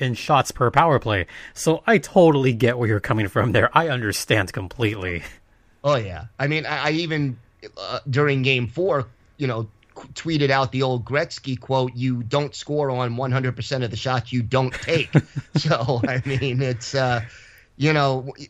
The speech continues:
Speaker 2: when you get that
Speaker 1: Oh, man.
Speaker 2: frustrated and you fall back on that quote, you know you're in trouble, you know? <laughs>
Speaker 1: When you quote Michael Scott from The Office, you know it's bad.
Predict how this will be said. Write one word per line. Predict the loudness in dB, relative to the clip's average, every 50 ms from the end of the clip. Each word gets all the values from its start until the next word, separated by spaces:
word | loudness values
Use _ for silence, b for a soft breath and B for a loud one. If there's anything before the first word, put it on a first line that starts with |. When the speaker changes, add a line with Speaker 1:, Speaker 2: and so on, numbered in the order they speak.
| -16 -16 -12 -4
Speaker 2:
when | 0 0 2 2
you | 4 4
get | 4 4 4 4
that | 4 2 2
Speaker 1:
Oh, | 0
man. |
Speaker 2:
frustrated | 0 0 0 0 0 0 0 0 0 -2 -2 -2
and | -4 -4
you | -6 -8
fall | -6 -4 -2 -2 0
back | 0 -2 -2 -2 -2 -4
on | -4 -4 -2 -2
that | -4 -4 -4 -6 -8
quote, | -12 -10 -8 -8 -8 -10 -12 -10
you | -8 -6 -4
know | -2 0 0 0
you're | 0 -2 -4 -4
in | -6
trouble, | -6 -4 -4 -4 -4 -6 -10 -14 -14
you | -12 -10 -10
know? | -8 -8 -8 -8
<laughs> | -8 -10 -8 0
Speaker 1:
When | 2 4 4
you | 4
quote | 4 4 4 4 4 6
Michael | 4 4 4 4 2 0
Scott | 0 2 2 2 2 2
from | 0 -2 -2
The | -2 -2 2
Office, | 4 4 4 4 4 0 -2 0 2
you | 6
know | 6 8 8 6
it's | 4 4
bad. | 4 4 6 8 8 8 8 6